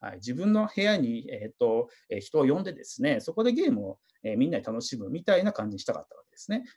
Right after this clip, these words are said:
で、マイルームを作ったら、えー、そのユーアールエルをですね、えー、リフのユーアールエルを友達の遠くに送る。これはですね、シェアターゲットピッカーという、えー、リフの機能を使って、えー、友達に送ったら、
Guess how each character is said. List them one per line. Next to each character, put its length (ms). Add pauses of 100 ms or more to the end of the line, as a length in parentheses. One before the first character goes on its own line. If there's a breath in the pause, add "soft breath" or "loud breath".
で、 80
マ 180
イ 80
ル 120
ー 60
ム 100
を 120
作 200
っ 20
た 180
ら、 240
え 180
ー、 40
そ 160
の 80
ユ 220
ー 60
ア 40
ー 20
ル 380
エ 80
ル 120
を 60
で 100
す 160
ね、 220 (300)
え 800
ー、 40 (200)
リ 80
フ 100
の 80
ユ 240
ー 60
ア 20
ー 40
ル 120
エ 60
ル 80
を 40
友 200
達 180
の 60
遠 180
く 140
に 180 (160 loud breath)
送 240
る。 160
こ 120
れ 100
は 120
で 100
す 180
ね、 100
シ 160
ェ 60
ア 20
タ 140
ー 60
ゲ 80
ッ 40
ト 100
ピ 120
ッ 100
カ 120
ー 60
と 120
い 120
う、 60 (300 soft breath)
え 80
ー、 40
リ 100
フ 100
の 140
機 120
能 120
を 180
使 200
っ 60 (100)
て、 220 (220)
え 60
ー、 20
友 180
達 220
に 80
送 260
っ 40 (120)
た 80
ら、 160